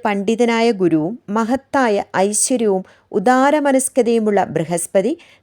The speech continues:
തൻ്റെ ശിഷ്യന്മാരോടൊപ്പം അവിടേക്ക് വന്നു. അദ്ദേഹത്തെ കണ്ട മാത്രയിൽ അവിടെ ഇരുന്നിരുന്ന ദേവന്മാർ ഉടൻ തന്നെ എഴുന്നേറ്റു അദ്ദേഹത്തെ വണങ്ങി. ഇന്ദ്രനും വചസ്പതിയുടെ വരവ് കണ്ടിരുന്നു. എന്നാൽ ദുഷ്ടബുദ്ധിയായ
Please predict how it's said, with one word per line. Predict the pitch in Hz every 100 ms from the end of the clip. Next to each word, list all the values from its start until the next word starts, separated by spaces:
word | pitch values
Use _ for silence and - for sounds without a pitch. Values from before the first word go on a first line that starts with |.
| -
തൻ്റെ | 277 285
ശിഷ്യന്മാരോടൊപ്പം | - 254 - 285 277 254 196 170 165 240 - 196
അവിടേക്ക് | 175 175 170 175
വന്നു. | 147 135 - _ _ - - -
അദ്ദേഹത്തെ | 302 330 330 339 320 311 262
കണ്ട | 247 262 320
മാത്രയിൽ | 294 254 175 165 120 - - -
അവിടെ | 269 285
ഇരുന്നിരുന്ന | 285 262 254 254 254
ദേവന്മാർ | 214 196 202 240 208 - -
ഉടൻ | - 254 311 302
തന്നെ | 202 180 247
എഴുന്നേറ്റു | 185 170 151 - - - _ _
അദ്ദേഹത്തെ | 170 170 226 196 185 -
വണങ്ങി. | 220 147 139 143 - _ _ _ _ -
ഇന്ദ്രനും | 262 262 233 196 185 214 - -
വചസ്പതിയുടെ | 208 208 269 - - 240 214 180 156 262 - _ -
വരവ് | 208 202 202 294
കണ്ടിരുന്നു. | 202 160 147 139 135 - -
എന്നാൽ | 311 349
ദുഷ്ടബുദ്ധിയായ | 320 302 - 330 294 311 - 302 294